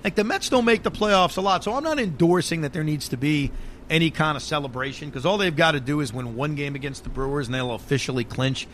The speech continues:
a playoff spot. There'll be a little check mark next to their name in the standings if you look at the newspaper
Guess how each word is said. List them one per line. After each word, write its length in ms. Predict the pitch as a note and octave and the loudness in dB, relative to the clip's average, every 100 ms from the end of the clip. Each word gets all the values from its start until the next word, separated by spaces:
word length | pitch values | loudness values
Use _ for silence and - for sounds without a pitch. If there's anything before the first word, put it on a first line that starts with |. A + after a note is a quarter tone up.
| - - | -18 -10
a 140 | - A#2 | -6 -6
playoff 420 | - C#3 C#3+ C#3+ | -2 0 0 -2
spot. 380 | - - D3 C#3+ | -4 2 2 2
There'll 120 | C3+ | -2
be 80 | C3 | -6
a 40 | |
little 140 | C3+ A#2 | -6 -8
check 300 | - - D#3 | -6 -4 -2
mark 280 | D3 D3+ D3 | 0 0 0
next 180 | D3 C3+ | -2 -4
to 60 | C3+ | -2
their 160 | C3+ | -2
name 320 | C3+ C#3 C#3 D3 - - - | -2 -4 -8 -14 -18 -20 -6
in 140 | D3+ | -4
the 60 | C#3+ | -4
standings 600 | - - D3 D3 D#3 D#3 | -2 0 0 0 -2 -2
if 100 | B2+ | -4
you 60 | C3 | -2
look 180 | C#3+ - | -2 -2
at 60 | |
the 60 | - | -6
newspaper 680 | A#2 D#3 - D#3+ D3 D#3+ | -4 -4 -2 -4 0 -2